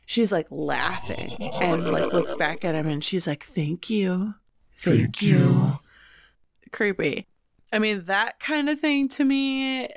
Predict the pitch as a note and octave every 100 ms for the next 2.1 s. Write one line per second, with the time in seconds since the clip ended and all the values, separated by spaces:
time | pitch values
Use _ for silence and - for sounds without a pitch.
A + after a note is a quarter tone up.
0 | - - F#3 F3+ F3+ F3 F3 F3+ F#3+ -
1 | - - G3 E3 - - - E2 E2 E3
2 | E3